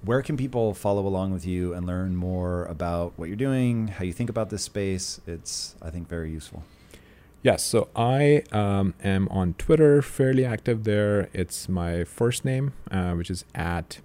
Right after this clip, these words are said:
Speaker 2: Muneeb, M U N E E B.
Speaker 1: That's the place. Amazing, man. Dude, thank you so much for coming on. This stuff is so fascinating. I learned so much researching you and talking to you.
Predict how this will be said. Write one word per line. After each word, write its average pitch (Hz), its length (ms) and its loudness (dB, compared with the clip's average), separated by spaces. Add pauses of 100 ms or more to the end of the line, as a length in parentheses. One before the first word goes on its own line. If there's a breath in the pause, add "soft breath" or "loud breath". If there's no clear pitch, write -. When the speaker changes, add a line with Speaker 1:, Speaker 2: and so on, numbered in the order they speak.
Speaker 2:
Muneeb, 98 440 0 (280)
M 104 200 2
U 104 280 0
N 90 360 0 (380)
E 101 280 0 (220)
E 87 220 -2 (240)
B. 87 220 -4 (1300 loud breath)
Speaker 1:
That's 85 200 -4
the 80 60 -10
place. 117 420 0 (380)
Amazing, 90 360 -2
man. 85 340 -4 (340 loud breath)
Dude, 101 220 -4
thank 120 220 -2
you 107 220 2
so 117 300 0
much 107 180 0
for 98 120 -6
coming 95 240 -2
on. 92 140 0
This 95 100 -2
stuff 104 240 -2
is 92 80 -4
so - 440 0
fascinating. 90 640 -4
I 87 60 -6
learned 90 260 -4
so 104 220 -2
much 95 320 -2
researching 95 500 -2
you 87 220 -2
and 82 140 -8
talking 95 340 -4
to - 140 -8
you. 90 340 -2